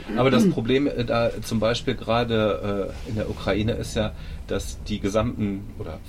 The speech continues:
Speaker 2: viele der Rohstoffe und alles, was, und der Zugang zum Meer, zum Schwarzen Meer, das darf man nicht vergessen, in diesen Gebieten liegt. Russland knapst sich ein w-, wirklich wichtiges Stück. Die haben denen die Krim durchgehen lassen, weil die Krim ist flacher Acker.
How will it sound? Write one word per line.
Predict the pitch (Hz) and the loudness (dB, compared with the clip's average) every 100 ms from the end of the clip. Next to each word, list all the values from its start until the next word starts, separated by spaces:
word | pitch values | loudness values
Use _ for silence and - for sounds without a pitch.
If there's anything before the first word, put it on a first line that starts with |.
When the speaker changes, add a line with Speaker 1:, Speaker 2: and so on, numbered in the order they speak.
| - | -8
Speaker 2:
viele | - 147 107 | -2 2 2
der | 101 | 2
Rohstoffe | 104 120 - 107 - - | 0 0 0 -2 -2 -4
und | - 92 104 | -6 -4 -2
alles, | 107 107 | -2 -2
was, | - 95 - - | -4 -4 -6 -6
und | 101 110 | -2 2
der | 95 - | 0 -2
Zugang | - 147 120 - | -4 0 0 -2
zum | - 95 | -6 -4
Meer, | 107 110 170 - - | -2 0 -2 -4 -10
zum | - | -10
Schwarzen | - - 98 - - | -8 -4 -4 -4 -4
Meer, | 101 165 | -2 -2
das | 123 | -2
darf | 101 98 107 | -2 -2 -4
man | 104 | -8
nicht | 104 | -4
vergessen, | 101 95 95 - 95 - - - - - | -2 2 0 0 -10 -12 -14 -14 -16 -6
in | - 117 | 0 0
diesen | 113 117 | 2 0
Gebieten | 113 143 247 127 | 0 0 -2 -2
liegt. | 104 101 - - - - | -6 -8 -12 -14 -10 -4
Russland | 120 - 151 - | -4 -2 -4 -4
knapst | - 123 - - | -2 -2 -2 -8
sich | 147 - | -8 -2
ein | 117 120 110 - - - | 0 0 -2 -10 -14 -10
w-, | 110 101 - - - - 113 | -8 -8 -12 -16 -14 -10 -2
wirklich | 123 156 147 - 117 | -2 -2 -6 -8 -8
wichtiges | 151 - 156 156 | -6 -6 -6 -4
Stück. | - - 147 - - - - - - - - - - - - - | -2 0 -2 -2 -14 -12 -14 -14 -16 -14 -16 -16 -16 -14 -12 0
Die | 131 139 | 4 4
haben | 185 | 4
denen | 170 139 | 4 2
die | 123 | 2
Krim | - 175 | -2 -2
durchgehen | 147 170 - 151 151 | 0 -2 0 -2 0
lassen, | 147 143 | 0 0
weil | 135 | 0
die | 120 | -2
Krim | - 175 165 | -2 -4 -2
ist | 135 | -4
flacher | - - 156 - 151 | -8 -2 0 0 -2
Acker. | 110 - 98 | -4 -6 -8